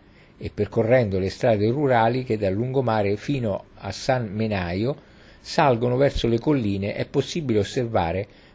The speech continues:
vaste colture di arance e limoni che fino al secolo scorso venivano esportati in tutto il mondo.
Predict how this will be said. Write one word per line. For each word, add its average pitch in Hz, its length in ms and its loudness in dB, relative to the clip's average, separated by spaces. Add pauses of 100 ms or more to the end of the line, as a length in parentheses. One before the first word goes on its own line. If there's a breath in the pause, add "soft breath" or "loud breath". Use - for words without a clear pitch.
vaste 139 460 0
colture 107 520 0
di 98 140 -2
arance 135 680 2
e 135 100 -4
limoni 123 500 -2 (540 loud breath)
che 170 120 -2
fino 92 540 -4
al 98 140 -6
secolo 110 420 0
scorso - 580 -6 (360 loud breath)
venivano 110 680 0 (120)
esportati 123 960 -2
in 101 180 -6
tutto 101 300 -6
il 87 80 0
mondo. 80 440 -8